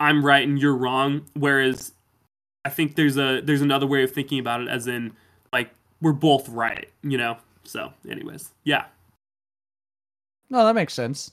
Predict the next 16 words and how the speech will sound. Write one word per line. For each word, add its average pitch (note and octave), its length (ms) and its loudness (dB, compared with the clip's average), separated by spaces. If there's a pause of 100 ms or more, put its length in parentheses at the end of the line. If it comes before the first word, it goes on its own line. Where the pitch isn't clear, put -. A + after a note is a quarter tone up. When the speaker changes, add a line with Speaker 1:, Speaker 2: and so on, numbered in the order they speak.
Speaker 2:
Uh, C#3 340 0 (280)
saying D3+ 560 0
that C3+ 200 0
you're, B2+ 240 -4
you're B2+ 220 -6
both A#2+ 420 -4
right A#2 500 -4
is, G#2 400 -10 (1120)
it, A2 300 -8
it G#2+ 300 -10
depends A#2+ 400 -8
on, A2 280 -8 (260)
I A2 140 -6
guess, G#2+ 280 -8 (100)
the G#2+ 140 -6
perspective A2 880 -10